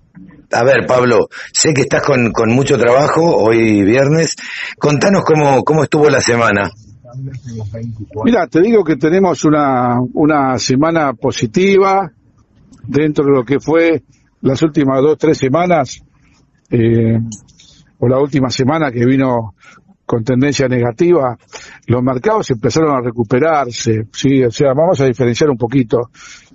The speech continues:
Speaker 2: El maíz se recuperó bastante, en niveles de ciento noventa, ciento noventa y cinco para los productores que nos siguen. El diciembre a doscientos cinco, diciembre, enero. Son buenos precios para venderlos, diciembre, enero, porque tenés el tipo de cambio de ese momento.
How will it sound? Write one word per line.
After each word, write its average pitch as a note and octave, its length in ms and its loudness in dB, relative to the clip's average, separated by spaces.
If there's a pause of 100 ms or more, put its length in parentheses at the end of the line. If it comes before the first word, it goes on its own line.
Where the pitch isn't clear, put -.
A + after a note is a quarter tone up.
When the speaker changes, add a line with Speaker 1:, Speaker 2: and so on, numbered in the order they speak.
(160)
Speaker 2:
El C3+ 200 0
maíz E3 320 0
se D3+ 100 0
recuperó C3+ 540 0
bastante, F#3+ 600 -2 (560)
en A#2+ 200 -2
niveles C3 320 2
de A#2+ 80 2
ciento C3 320 0
noventa, C#3 420 0
ciento C3+ 260 0
noventa B2 300 0
y A2+ 40 -2
cinco F3+ 380 0
para B2 140 -2
los A#2+ 80 0
productores B2+ 400 0
que B2+ 80 0
nos A#2+ 140 -2
siguen. G3 360 0 (680)
El C#3+ 200 0
diciembre E3 460 2
a C3 40 2
doscientos C3+ 440 0
cinco, F#3 640 0
diciembre, C3 380 0
enero. E3+ 400 2 (720)
Son F3 220 -2
buenos G#3+ 220 0
precios G#3 300 0
para D3+ 200 0
venderlos, D3 580 2
diciembre, D3+ 460 0
enero, D3 360 2
porque B2+ 260 0
tenés C#3 260 0
el D#3 100 0
tipo G3+ 240 -2
de C#3 120 0
cambio F#3 320 2
de D#3 80 4
ese C3+ 160 -2
momento. B2+ 640 -2